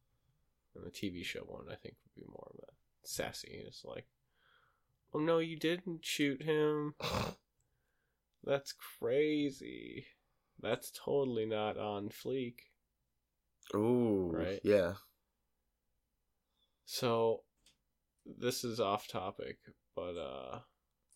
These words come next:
Speaker 1: uh, this is off topic, but, um, I saw this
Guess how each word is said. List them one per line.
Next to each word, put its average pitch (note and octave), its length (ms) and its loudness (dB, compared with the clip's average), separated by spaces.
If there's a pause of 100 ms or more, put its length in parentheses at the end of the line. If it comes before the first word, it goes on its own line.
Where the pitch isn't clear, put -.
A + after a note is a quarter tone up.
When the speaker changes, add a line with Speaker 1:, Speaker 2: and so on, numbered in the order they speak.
(1800)
Speaker 1:
uh, A2+ 160 6
this C3 200 2
is A#2 120 2
off G#2 220 6
topic, G2+ 380 -2 (120)
but, F2+ 300 -2
um, F2+ 520 -4 (1600)
I G#2+ 60 -2
saw B2 280 2
this A2+ 200 2